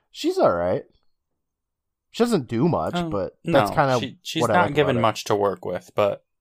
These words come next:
Speaker 2: she doesn't drop the ball.
Speaker 1: Yeah. So the uncle, he looks like a little bit of a chubbier Billy Mays to me. Like he wants to sell me something.
Speaker 2: I was thinking Al Borland from Home Improvement.
Speaker 1: Oh, that's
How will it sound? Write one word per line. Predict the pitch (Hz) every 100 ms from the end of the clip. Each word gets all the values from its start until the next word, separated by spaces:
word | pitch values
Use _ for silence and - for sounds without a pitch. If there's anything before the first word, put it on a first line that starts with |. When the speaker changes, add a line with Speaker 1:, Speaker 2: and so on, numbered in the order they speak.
| _ _
Speaker 2:
she | - 123
doesn't | 117 113 110 104 95 - _ _ _ -
drop | 127 110 101
the | 107
ball. | 101 98 87 - _ _ _ _ _ _ _
Speaker 1:
Yeah. | - 135 127 123 117 117 - _ _ _ _ _ _
So | - 175 160 147
the | 160 -
uncle, | 165 220 226 240 247 226 _ _ _ -
he | 143 202 247 240
looks | 208 208
like | 202 185
a | 139
little | 127 147 170 165
bit | 160 120
of | 135
a | 127
chubbier | - 170 160 156 147 135
Billy | 120 117 107
Mays | 101 95 -
to | -
me. | 87 82 - _ -
Like | 127 156
he | 156
wants | 160 156
to | -
sell | 131 131 110
me | 98
something. | - 87 - 85 107 _ _ - 107 - -
Speaker 2:
I | 131
was | 143 -
thinking | 139 131 117 -
Al | 113 110
Borland | 113 110 104 101 95
from | 104
Home | 110 107
Improvement. | 107 - 110 95 101 - _ _ _ _
Speaker 1:
Oh, | 101 101 139 165
that's | 104 127 -